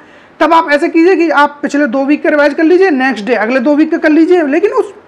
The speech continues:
फ्लो को आप इस तरीके से बनाए रखना कि कोई भी चीज़ें आपके mind से आउट ना जाए, आपको ऐसा नहीं लगने लगे कि यार इस chapter को तो बहुत दिन हो गए पढ़े हुए,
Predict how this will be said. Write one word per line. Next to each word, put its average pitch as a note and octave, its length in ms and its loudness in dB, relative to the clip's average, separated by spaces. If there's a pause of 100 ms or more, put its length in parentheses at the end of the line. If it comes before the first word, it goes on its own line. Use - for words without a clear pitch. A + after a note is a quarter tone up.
(160)
फ्लो C#4 220 2
को G4+ 120 0
आप E4+ 200 -2
इस D4+ 160 -12
तरीके E4 260 0
से F#4 120 2
बनाए C4+ 320 -2
रखना B3+ 280 -4
कि G4 160 4 (440)
कोई F4 160 4
भी G4 100 4
चीज़ें F#4 280 0
आपके D#4 380 0
mind C#4+ 320 0
से F4+ 100 -2
आउट C#4+ 340 0
ना C#4 160 -2
जाए, C#4 140 -2
आपको D4 260 0
ऐसा C#4 200 0
नहीं D4+ 200 0
लगने C#4 220 -2
लगे C4+ 180 -2
कि D4+ 140 -2
यार D#4 140 2
इस - 220 -8
chapter D4 260 -2
को D4 100 -2
तो B3+ 120 -4
बहुत F#3 200 -6
दिन B3 140 -4
हो B3+ 80 0
गए C4 120 2
पढ़े B3 200 0
हुए, A#3 240 -2